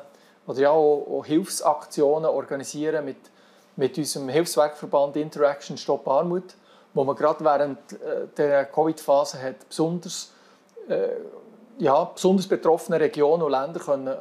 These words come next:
können mehr Hilfe leisten. Und wenn wir im neuen Jahr vielleicht auch den Blick können schärfen und schauen, wie können wir hier aus der Schweiz raus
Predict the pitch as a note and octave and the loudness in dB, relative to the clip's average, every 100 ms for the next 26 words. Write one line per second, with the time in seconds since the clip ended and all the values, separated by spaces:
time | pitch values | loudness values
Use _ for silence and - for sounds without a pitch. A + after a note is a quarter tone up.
0 | - C#3+ C3 C3 A#2+ _ _ _ - C#3+ | -8 -8 -8 -8 -12 _ _ _ -6 2
1 | D3+ F3+ G3 F#3+ E3 F#3 E3+ C3+ E3 - | 6 6 4 4 4 4 4 2 2 -2
2 | - F#3 F#3 - - - - _ - E3 | 0 0 0 -18 -20 -20 -20 _ 2 4
3 | D#3 - - G#3 D#3 D#3 D#3 D#3 E3 G3+ | 2 -8 -4 0 2 2 2 4 6 6
4 | F3 D#3 E3 E3 E3+ - E3 F3 E3 F3 | 6 6 4 2 -2 -2 -4 -2 0 2
5 | F#3 F3 - - - D#3 D3+ D3+ D#3+ F#3 | 2 0 -2 -8 0 0 2 4 4 4
6 | - D3 D3+ F3 F3+ F3 F3 - - - | -2 0 4 4 4 0 -4 -20 -20 -10
7 | D3+ - D#3+ D#3 D3+ E3 F3 E3 - - | -6 2 2 2 0 0 2 2 -2 -20
8 | _ _ _ _ _ _ - D#3+ F3 - | _ _ _ _ _ _ 0 4 4 2
9 | F#3 - F3+ - D#3 - - D#3 C3+ | -4 -4 -8 -4 -4 -6 -10 -6 -4